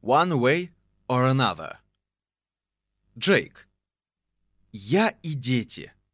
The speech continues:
Дети и я. Причём я ещё и за главного.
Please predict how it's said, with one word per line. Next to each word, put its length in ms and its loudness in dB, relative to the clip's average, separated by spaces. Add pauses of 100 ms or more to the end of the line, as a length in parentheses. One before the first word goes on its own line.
(260)
Дети 840 -4 (320)
и 40 -10
я. 460 -6 (840)
Причём 540 -4 (160)
я 240 2
ещё 300 2
и 160 -6
за 160 2
главного. 600 0